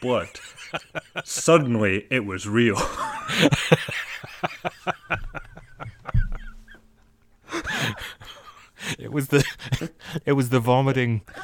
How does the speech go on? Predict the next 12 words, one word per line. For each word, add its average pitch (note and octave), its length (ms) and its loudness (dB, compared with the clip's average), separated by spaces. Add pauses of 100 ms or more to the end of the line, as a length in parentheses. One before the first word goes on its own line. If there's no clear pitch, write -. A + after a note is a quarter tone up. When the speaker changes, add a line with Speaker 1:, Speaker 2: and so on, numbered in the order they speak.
(160)
Speaker 2:
blood B2 320 8
<laughs> - 580 4
that D#3+ 140 10
really C#3 240 8 (120)
brought C3 260 8
it A#2+ 140 2
home. B2 340 2 (220)
Speaker 1:
It's - 200 4
not D#3+ 200 6
real. D#3 220 6
<laughs> - 60 -10 (200)
It's, - 160 -10